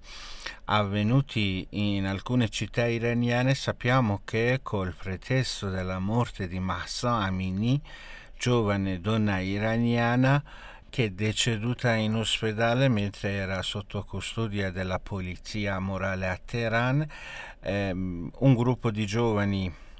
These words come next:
iraniani sono scesi in piazza, giovani che anche,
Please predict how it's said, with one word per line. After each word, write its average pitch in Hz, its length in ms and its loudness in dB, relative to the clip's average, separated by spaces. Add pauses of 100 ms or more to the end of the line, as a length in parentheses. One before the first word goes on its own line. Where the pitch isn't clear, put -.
(160)
iraniani 110 720 2
sono 104 220 -2
scesi 101 400 -2
in 101 140 0
piazza, 127 680 0 (480)
giovani 104 520 2
che 104 280 -2
anche, 113 680 2